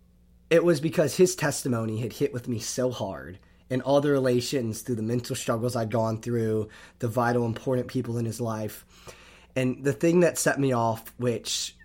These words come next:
so, a lot of you are not gonna know, is Mike Sweeney, the guy I talked about in the intro. Great guy, air director before Dave Mahon, one of the other leaders there this weekend.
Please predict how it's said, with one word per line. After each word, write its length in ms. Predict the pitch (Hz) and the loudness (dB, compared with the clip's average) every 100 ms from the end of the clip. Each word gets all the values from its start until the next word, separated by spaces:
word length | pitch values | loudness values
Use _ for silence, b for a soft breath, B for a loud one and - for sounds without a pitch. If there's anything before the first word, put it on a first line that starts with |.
| - | -10
so, 480 | - - 147 135 - | -4 0 2 2 2
a 60 | 139 | 2
lot 240 | 143 143 | 4 4
of 100 | 131 | 4
you 140 | 135 | 2
are 60 | 127 | 2
not 240 | 127 117 | 0 -2
gonna 140 | 117 110 | -2 -2
know, 400 | 110 104 98 98 - - | -2 -4 -8 -12 -10 -6
is 240 | 117 110 | -4 -2
Mike 240 | 131 127 | 0 0
Sweeney, 500 | - 123 104 90 82 - | -2 -4 -4 -6 -12 -8
the 80 | 139 | -4
guy 220 | 135 131 | 0 0
I 40 | 127 | 0
talked 280 | 127 120 | -4 -4
about 160 | 120 113 | -4 -4
in 60 | 107 | -4
the 100 | 101 | -6
intro. 380 | 95 - 87 | -8 -8 -10
Great 580 | 90 104 123 135 139 139 | -8 -2 0 2 2 2
guy, 420 | 135 120 117 117 117 | 2 4 4 0 -2
air 260 | 131 147 151 | 0 2 2
director 380 | 143 135 - | 0 -2 -2
before 340 | 117 113 131 131 | -2 -2 -2 0
Dave 220 | 123 117 | 0 0
Mahon, 500 | 120 113 113 110 110 | 0 -2 -4 -4 -2
one 80 | 110 | -4
of 60 | |
the 100 | 110 | -2
other 160 | 110 110 | -4 -4
leaders 400 | 107 110 104 104 | -4 -4 -4 -4
there 160 | 107 104 | -4 -4
this 180 | 104 | -6
weekend. 460 | 107 101 104 98 98 | -8 -8 -8 -8 -10